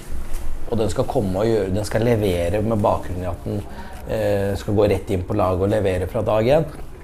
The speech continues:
så, så går ikke det. Eh,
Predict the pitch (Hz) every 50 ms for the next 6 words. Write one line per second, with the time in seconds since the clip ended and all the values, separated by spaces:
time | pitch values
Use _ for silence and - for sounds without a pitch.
0 | - - - - - - - - - - - - - - - - - - 110 98
1 | 98 110 117 104 - 147 131 107 104 80 82 82 92 92 - 131 - 123 139 143
2 | 147 - - - - - - - - - - - - - - - - 127 123 123
3 | 131 135 71 -